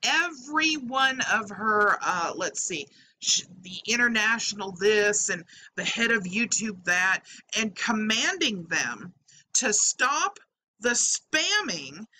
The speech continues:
that's going on on her channel. She clearly doesn't get it that these are people who irrit-, are irritated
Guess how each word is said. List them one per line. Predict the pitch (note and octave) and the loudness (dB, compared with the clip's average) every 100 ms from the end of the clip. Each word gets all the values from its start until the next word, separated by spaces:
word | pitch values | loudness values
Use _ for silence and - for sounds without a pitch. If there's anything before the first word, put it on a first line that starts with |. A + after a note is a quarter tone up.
| - - | -16 -2
that's | B3+ - | -2 -2
going | - A3+ G#3+ C#4+ A#3+ | -2 -2 0 0 0
on | E3+ D#3+ F3+ - - | 0 0 -4 -6 -2
on | G#3+ A3+ | 2 2
her | G3 F3+ F3+ | 2 0 2
channel. | - D#4 D#4+ D#4+ E3 - - _ _ _ _ | 0 2 0 0 -2 -4 -14 _ _ _ _
She | - - C#4+ C#4 C4+ B3+ | -2 0 0 -2 -4 -6
clearly | - - C4 D#4+ F#4 G4+ F4 A3+ F#3+ F#3 G3+ - E3+ | -14 -10 0 4 6 4 4 2 2 0 -4 -8 -6
doesn't | G#3+ A3 A3+ A3+ G#3 E3 | 0 2 2 -2 -6 -6
get | A3 F#3+ | -2 -2
it | C#3+ B2 - - - - - - | -2 -6 -8 -14 -16 -20 -20 -6
that | F#3+ G#3+ - | -4 -4 0
these | A#3+ C4+ E4 | 0 2 0
are | D#4 | -2
people | G3 A3 G3+ F#3 F3 E3+ - _ _ - | -2 -4 -2 -2 0 0 -6 _ _ -6
who | A3+ G#3+ - _ _ _ | -2 0 -2 _ _ _
irrit-, | A3 C4 C4 A#3+ - | 2 4 4 0 -4
are | G3 G3 - | 0 2 0
irritated | B3 D4+ B3+ - F3+ D#3+ D#3 | 2 2 2 -2 -2 0 -2